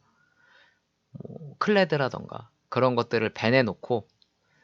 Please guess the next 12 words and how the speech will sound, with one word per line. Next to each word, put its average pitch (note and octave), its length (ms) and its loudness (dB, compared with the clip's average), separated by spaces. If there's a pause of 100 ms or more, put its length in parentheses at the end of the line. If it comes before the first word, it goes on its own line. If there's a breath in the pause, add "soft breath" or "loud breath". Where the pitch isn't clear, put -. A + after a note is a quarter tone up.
미드 D#3+ 360 6
정글을 D3+ 420 2
어떻게든 A#2 380 0
후픽으로 D3+ 460 -4
돌리거나 A2 520 0
좋은 C3+ 240 0
픽들을 B2 340 0
가져가면서 G#2 760 -2 (260)
미드 C3+ 260 4
정글 D#3 320 6
상성을 D3+ 360 0
바탕으로 A2+ 680 0